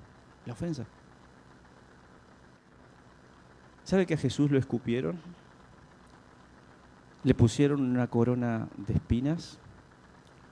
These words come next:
se burlaron de él y se postraban, "Salve, rey de los judíos". Hace un milagro para que así te creemos. ¿Sabe que a Jesús le pasó eso?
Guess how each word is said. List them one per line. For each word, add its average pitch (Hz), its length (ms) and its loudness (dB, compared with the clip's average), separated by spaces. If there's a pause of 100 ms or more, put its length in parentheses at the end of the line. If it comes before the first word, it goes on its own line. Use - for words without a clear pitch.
(160)
se - 180 2
burlaron 143 500 2
de 139 240 2
él 170 80 0
y 139 40 -4
se 127 140 -4
postraban, 131 640 -4
"Salve, 165 560 0
rey 156 200 -6
de 156 120 -4
los 151 140 -4
judíos". 175 640 -8 (4000)
Hace 110 180 -4
un 160 100 -4
milagro 165 440 -2
para 151 160 -6
que - 80 -14
así - 340 -12
te 165 140 -12
creemos. 160 520 -8 (2500)
¿Sabe 165 220 -4
que 147 80 -6
a - 20 -4
Jesús 127 260 -8
le 131 80 -2
pasó 113 300 -4
eso? 185 180 -8